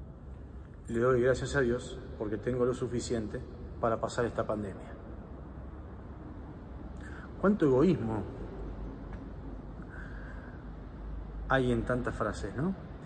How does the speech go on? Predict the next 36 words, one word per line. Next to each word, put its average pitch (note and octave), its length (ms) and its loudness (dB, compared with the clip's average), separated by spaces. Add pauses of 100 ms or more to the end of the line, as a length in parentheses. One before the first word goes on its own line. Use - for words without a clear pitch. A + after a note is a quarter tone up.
(260)
Porque, D3 580 10 (200)
claro, G#3 220 12
yo G3+ 180 10
doy G#3 100 12
vuelta G3 320 12
a D3+ 40 12
la C#3 100 12
frase F3+ 340 8
de D3 80 12
la C3 80 12
hermana, C#3+ 480 12 (680)
inocente, A#2 720 6
ella, A2+ 380 6 (220)
¿no? C#3 140 -2 (560)
Y C3 60 4
acá D#3 180 8
no C3+ 80 10
estamos A#2 300 2
juzgando A#2 340 2
a B2 60 4
nadie. G#2 260 2 (560)
Pero E3 120 8
si E3+ 100 8
yo B3 160 8
doy G3+ 100 12
vuelta G#3+ 360 12
a - 20 12
la B2 140 10
frase F#3+ 340 2
de D3 80 10
la C#3 60 10
hermana C#3 520 4 (880)
y B2 100 0
lo A#2+ 180 4
pienso F3 400 10
bien C3+ 340 10